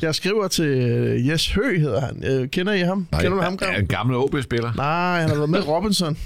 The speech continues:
Speaker 1: Jeg tror, der er
Speaker 3: Nå.
Speaker 1: flere Jes Høgh.
Speaker 3: Nå, ja, det, jeg, jeg, jeg kan godt huske, der var en Jes Høgh med
Speaker 1: Jeg
Speaker 3: der
Speaker 1: skrev,
Speaker 3: også.
Speaker 1: at
Speaker 3: Ja.
Speaker 1: rygterne sagde, at han havde haft den, og, øh, så sendte han mig et par billeder. Nu kan jeg desværre ikke se billederne,
Speaker 2: Ja.
Speaker 1: fordi de er sådan nogle, der forsvinder efter noget tid. Men, øh, han skriver til mig,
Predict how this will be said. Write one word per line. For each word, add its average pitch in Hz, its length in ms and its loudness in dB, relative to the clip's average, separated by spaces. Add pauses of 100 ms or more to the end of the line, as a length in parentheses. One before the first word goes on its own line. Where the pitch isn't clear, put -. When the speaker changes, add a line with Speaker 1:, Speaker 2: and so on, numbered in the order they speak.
Speaker 1:
Jeg 156 120 0
tror, - 180 -2
der 135 80 2
er 139 160 0
Speaker 3:
Nå. - 60 2
Speaker 1:
flere - 260 2
Jes 139 120 0
Høgh. 147 200 0
Speaker 3:
Nå, 143 60 2 (640)
ja, 117 200 2
det, 123 120 -2
jeg, 120 160 0
jeg, 113 140 0
jeg 107 120 0
kan 107 100 -2
godt 127 180 -4
huske, 131 260 -2
der 120 80 0
var 101 100 0
en 90 120 0
Jes 82 180 0
Høgh 98 200 0
med 90 80 2
Speaker 1:
Jeg 85 80 2
Speaker 3:
der 87 60 2
Speaker 1:
skrev, 85 300 2
Speaker 3:
også. 147 160 2
Speaker 1:
at - 100 0
Speaker 3:
Ja. 147 60 2
Speaker 1:
rygterne 156 300 0
sagde, 147 260 0
at 151 80 0
han 143 120 0
havde 120 140 0
haft 113 380 -4
den, 180 180 2
og, 135 440 2
øh, 120 180 0
så - 160 0
sendte 185 220 0
han 190 80 0
mig 160 120 0
et 139 60 -2
par 139 80 -2
billeder. 143 240 0
Nu 147 60 0
kan 151 60 2
jeg 147 80 2
desværre 143 200 2
ikke 139 100 -2
se 156 140 0
billederne, 131 260 2
Speaker 2:
Ja. 113 60 2
Speaker 1:
fordi 131 280 -2
de 131 200 0
er 131 40 0
sådan 139 120 -2
nogle, 127 120 0
der 120 80 -2
forsvinder 135 460 -2
efter 135 180 -4
noget 127 180 -2
tid. 147 240 -2
Men, 156 260 0 (480)
øh, 120 80 4
han 135 140 2
skriver 170 260 0
til 147 180 0
mig, 160 220 0